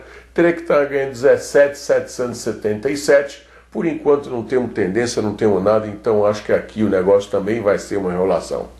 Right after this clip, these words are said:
É, nosso querido Xangai, né? Se Deus quiser, a gente tá montando ali um ombro com um ombrinho, cabeção invertido. De qualquer maneira, rompendo três quatro oito cinco, né?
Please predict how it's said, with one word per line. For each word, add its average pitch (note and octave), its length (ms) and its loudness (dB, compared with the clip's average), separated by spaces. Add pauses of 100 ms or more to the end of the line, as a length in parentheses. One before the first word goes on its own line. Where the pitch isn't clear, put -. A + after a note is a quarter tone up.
(580)
É, C#3 320 4
nosso D3+ 360 2
querido D3+ 520 4
Xangai, D3 800 2
né? C#3+ 280 -6 (880)
Se - 200 -20
Deus F3 240 -8
quiser, D3 400 -6 (120)
a - 80 -18
gente B2 140 -18
tá C3 140 -4
montando A#2 520 -8
ali G#2+ 140 -6
um A2 160 -8
ombro A2+ 200 -8
com G#2+ 120 -16
um G2+ 80 -8
ombrinho, A2 280 -12
cabeção G#2 540 -8
invertido. - 520 -16 (440)
De E3 120 -10
qualquer D3+ 280 0
maneira, C3+ 440 4
rompendo B2 500 -2
três A2+ 260 -4
quatro A2+ 360 0
oito A2 200 -8
cinco, - 480 -8 (520)
né? A#2 240 4